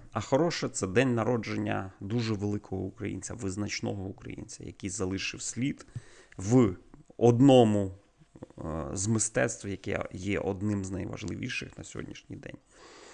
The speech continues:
А, і вже сто років є з гаком одним з найважливішим. І він залишив такий слід, який залишається до цього року. З'явилося, ну, я не знаю скільки, десятки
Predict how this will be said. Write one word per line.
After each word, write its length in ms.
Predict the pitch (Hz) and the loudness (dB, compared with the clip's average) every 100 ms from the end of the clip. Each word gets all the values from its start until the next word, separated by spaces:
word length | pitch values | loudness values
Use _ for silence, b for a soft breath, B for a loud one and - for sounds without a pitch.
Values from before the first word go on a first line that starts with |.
| B B B | B B B
А, 160 | 98 92 | -6 -2
і 100 | 101 | 0
вже 180 | 101 107 | 0 0
сто 260 | - 117 | 2 4
років 360 | 101 95 - 92 | 4 2 -4 -10
є 380 | 92 92 98 98 | -8 -6 -6 -8
з 80 | 98 | -10
гаком 420 | 92 90 - 90 | -4 -4 -2 -6
одним 280 | 90 92 90 | -4 -4 -4
з 60 | 87 | -4
найважливішим. 840 | 90 90 - 92 92 92 - - - | -6 -4 -6 -4 -4 -6 -10 -12 -8
І 100 | 98 | -2
він 160 | 107 113 | 0 2
залишив 380 | 107 110 - 107 | 2 2 -2 -6
такий 280 | - - | -6 -6
слід, 300 | 104 - 156 | -4 -4 -2
який 240 | 117 110 101 | -4 -4 -4
залишається 600 | 107 101 - - 123 110 | -2 -4 -6 -6 -6 -8
до 100 | 98 | -10
цього 460 | - 120 120 127 - - - - 82 | -8 -4 -2 -4 -6 -10 -10 -8 -2
року. 520 | 135 - - 131 - B B | -2 -2 -14 -16 -18 B B
З'явилося, 680 | 101 131 147 160 147 - 139 | 4 6 6 6 4 2 2
ну, 240 | 131 131 | 2 2
я 120 | 127 | 2
не 60 | 127 | 2
знаю 180 | 120 110 | 2 0
скільки, 320 | - - 98 | -2 -8 -10
десятки 720 | 92 120 - 131 - 117 113 | -2 0 2 0 0 -2 -2